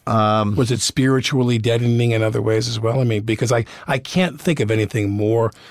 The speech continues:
Speaker 2: horrific than when I was in prison
Speaker 1: On
Speaker 2: than
Speaker 1: some
Speaker 2: visiting
Speaker 1: level,
Speaker 2: those
Speaker 1: there
Speaker 2: people.
Speaker 1: is no place else a grown man could have as much fun. When I was the warden of Hudson Prison, I used to say to people that it was a cross between being the headmaster of a somewhat down on its heels boys' school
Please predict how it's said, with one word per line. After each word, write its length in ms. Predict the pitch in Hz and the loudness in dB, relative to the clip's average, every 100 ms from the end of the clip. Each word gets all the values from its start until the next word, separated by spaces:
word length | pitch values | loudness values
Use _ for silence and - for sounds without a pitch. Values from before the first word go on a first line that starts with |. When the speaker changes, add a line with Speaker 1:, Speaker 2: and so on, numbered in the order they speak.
| - | -4
Speaker 2:
horrific 420 | 117 113 113 - | 0 2 0 -4
than 140 | 101 | -4
when 100 | 101 | -2
I 80 | 98 | -2
was 220 | 95 101 | -4 -6
in 80 | 92 | -8
prison 180 | - 117 | -2 0
Speaker 1:
On 40 | 120 | 2
Speaker 2:
than 80 | |
Speaker 1:
some 140 | 95 180 | 2 2
Speaker 2:
visiting 140 | 190 | 2
Speaker 1:
level, 180 | 127 107 | 2 2
Speaker 2:
those 80 | 110 | 2
Speaker 1:
there 100 | 104 | 2
Speaker 2:
people. 80 | 104 | 2
Speaker 1:
is 120 | 92 | 0
no 240 | 101 110 127 | 2 2 0
place 320 | - 123 - | 0 -2 0
else 160 | 98 | -2
a 60 | 92 | -2
grown 240 | 92 95 | -2 -2
man 160 | 95 90 | -2 -4
could 120 | - | -6
have 120 | 98 113 | -8 -8
as 100 | 98 | -10
much 180 | 104 | -12
fun. 220 | - 98 98 _ _ _ _ _ - - - - | -10 -12 -14 _ _ _ _ _ -20 -20 -20 -12
When 160 | - 123 | -2 0
I 60 | |
was 100 | 113 | 2
the 80 | 104 | 2
warden 320 | 101 120 107 | 2 2 2
of 80 | 98 | 0
Hudson 280 | 104 - 87 | 0 -2 -6
Prison, 360 | - 101 90 - | 0 0 0 -4
I 80 | 95 | -2
used 260 | 101 - | -2 -2
to 280 | 104 92 90 - - - _ _ | -2 -2 -2 -10 -20 -20 _ _
say 200 | - 117 | -4 0
to 60 | 104 | 0
people 280 | 104 104 104 | 0 -2 -2
that 80 | 92 | -2
it 40 | |
was 120 | 95 | -4
a 40 | 87 | -6
cross 340 | - 123 117 | 0 0 0
between 540 | - 92 110 101 98 87 - - | -4 -4 -2 0 0 -4 -14 -2
being 200 | 110 98 | 0 0
the 60 | |
headmaster 760 | 85 131 139 104 98 - 98 87 - - - | 0 0 2 2 0 0 -2 -2 -6 -20 -6
of 100 | 92 | -2
a 40 | 101 | -2
somewhat 420 | - 127 131 113 | 2 2 2 0
down 220 | 113 110 | 0 0
on 120 | 110 | 0
its 140 | 104 - | -2 -2
heels 340 | 117 98 92 | -2 0 -2
boys' 320 | 85 101 104 | -2 0 0
school 420 | - - 98 110 | -2 -4 -8 -8